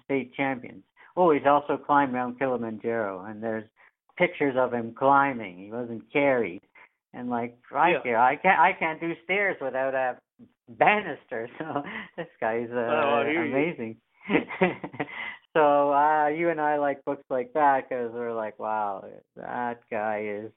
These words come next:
Speaker 1: tough, and I can do that. I can be as tough as him." And so those kind of things, people like yourself, they're what motivate and encourage me that, okay, people in life have gone through worse and done better, so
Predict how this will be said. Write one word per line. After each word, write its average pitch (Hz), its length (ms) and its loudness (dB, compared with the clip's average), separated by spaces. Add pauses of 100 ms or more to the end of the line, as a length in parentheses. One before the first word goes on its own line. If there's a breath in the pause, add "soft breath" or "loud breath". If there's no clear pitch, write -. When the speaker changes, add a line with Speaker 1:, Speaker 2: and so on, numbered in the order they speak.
Speaker 1:
tough, 104 300 0 (100)
and 107 160 -14
I 117 300 -8
can 113 220 -14
do 110 200 -8
that. 110 300 -8 (480 soft breath)
I 123 160 -2
can 123 160 -6
be 117 160 0
as 110 160 -4
tough 120 220 -2
as 101 120 -10
him." 107 320 -10
And 101 180 -20 (120)
so 107 520 -14
those 135 320 0
kind 131 140 -2
of 123 120 -6
things, 127 340 -10
people 127 260 -6
like 117 220 -2
yourself, 120 580 0 (560)
they're 113 240 -6
what 113 220 0
motivate 117 560 2
and 104 100 -10
encourage 104 560 -6
me 107 300 -12
that, 98 180 -10
okay, 104 440 -10
people 110 420 -8
in 104 120 -12
life 104 280 -8
have 101 180 -14
gone 107 320 -8
through 123 180 -6
worse 135 380 0
and 110 160 -14
done 113 240 -6
better, 131 400 -2 (100)
so 104 320 -14